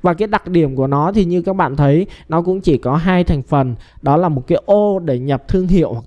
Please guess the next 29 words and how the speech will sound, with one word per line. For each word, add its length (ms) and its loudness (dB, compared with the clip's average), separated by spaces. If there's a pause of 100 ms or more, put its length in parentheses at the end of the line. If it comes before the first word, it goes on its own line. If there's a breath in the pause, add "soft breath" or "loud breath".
tên 160 2
sản 220 -6
phẩm 420 -2
và 240 0
một 200 -2
cái 120 -4
danh 220 2
mục. 280 2 (320 soft breath)
Vậy 160 2
thì 280 2 (200 soft breath)
rõ 320 -2
ràng 320 -2
là 260 2
cái 200 -2
loại 300 2
fanpage 460 0
này 180 2
cũng 300 -2
không 440 -4
yêu 240 2
cầu 300 0
các 140 -6
bạn 180 -2 (240)
cung 220 -2
cấp 280 0
địa 420 0
điểm 440 0 (280)
cụ 160 2 (100)
thể. 240 2